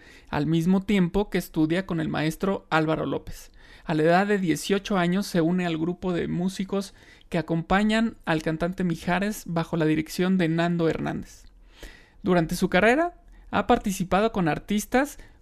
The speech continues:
como Alex Sintek, Timbiriche, Cristian Castro, Emanuel, Pandora, Mijares, Armando Manzaneros,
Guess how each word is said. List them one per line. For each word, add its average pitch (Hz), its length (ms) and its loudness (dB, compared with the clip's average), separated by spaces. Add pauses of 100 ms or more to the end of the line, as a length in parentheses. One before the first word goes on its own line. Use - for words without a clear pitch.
como 151 420 -2
Alex 170 320 0
Sintek, 190 640 0 (760)
Timbiriche, 185 840 0 (380)
Cristian 180 380 -2
Castro, 196 640 0
Emanuel, 175 680 0
Pandora, 196 720 2
Mijares, 202 680 0
Armando 190 320 2
Manzaneros, 185 680 2